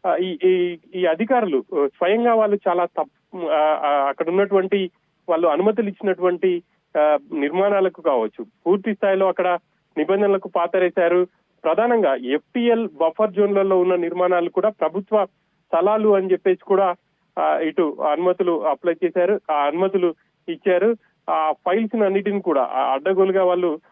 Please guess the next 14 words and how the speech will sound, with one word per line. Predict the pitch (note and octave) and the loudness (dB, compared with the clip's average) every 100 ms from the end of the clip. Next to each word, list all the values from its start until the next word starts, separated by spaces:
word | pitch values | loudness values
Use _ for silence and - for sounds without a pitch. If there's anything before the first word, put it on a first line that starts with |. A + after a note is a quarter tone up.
| _ - | _ -2
ఆ, | D3 | 0
రెడీ | C#3+ E3 G3 G3 | 2 0 0 0
చేసి, | F3+ F#3+ E3 D3+ | -2 -2 -4 -2
ఆ, | D3 C#3+ C3 C3+ C#3 | 0 2 2 2 0
అక్కడ | C3+ D#3 | -2 -2
ఉన్నటువంటి | F3 F3 F3+ E3+ E3 D#3 _ _ - | -2 0 0 0 -2 -2 _ _ -6
రియల్ | C#3+ F3 | 0 0
ఎస్టేట్ | F#3 - F3 | 0 0 -2
వ్యాపారులకు | E3+ D#3+ D#3+ E3+ E3+ E3 | -2 -4 0 0 0 -2
కావచ్చు, | E3+ E3 D#3+ G3 | 0 0 0 -4
కొంతమందికి | F3+ E3+ D#3+ F3 E3 | -4 -2 -4 -4 -2
అనుకూలంగా | D3 F3+ A3+ G#3+ G3+ | -2 -2 0 0 2
వ్యవహరించారని | F#3+ E3 F3 F3 E3 E3+ E3 D#3+ | 2 2 2 0 0 0 0 -4
చెప్పేసి | D#3 D#3+ F3 | -6 -6 -6